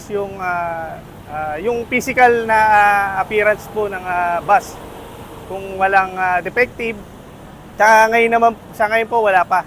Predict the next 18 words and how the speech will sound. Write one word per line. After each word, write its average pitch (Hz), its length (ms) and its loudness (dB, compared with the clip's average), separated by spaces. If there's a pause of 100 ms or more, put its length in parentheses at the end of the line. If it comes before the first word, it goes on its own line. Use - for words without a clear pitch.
(140)
Wala 160 180 -4
pa 165 140 -6
naman 170 240 -6
po 165 160 -14
tayong 156 320 -6
nakikitang 156 480 -8
mga 151 500 -6
bagsak 147 380 -8
na 147 80 -14
bus 135 400 -8 (560)
para 147 180 -2
bumiyahe. 143 540 -4 (480)
Ah, 180 180 2
paalala 214 540 4
lang 214 160 4
po 220 160 -4
namin 208 480 -2
na 196 100 0